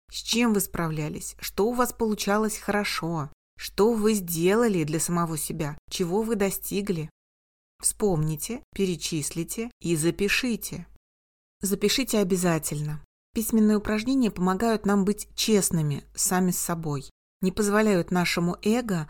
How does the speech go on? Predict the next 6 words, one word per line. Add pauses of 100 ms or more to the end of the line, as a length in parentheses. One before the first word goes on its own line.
что-то
переврать,
пропустить (180)
или
припрятать. (1200)
Записали?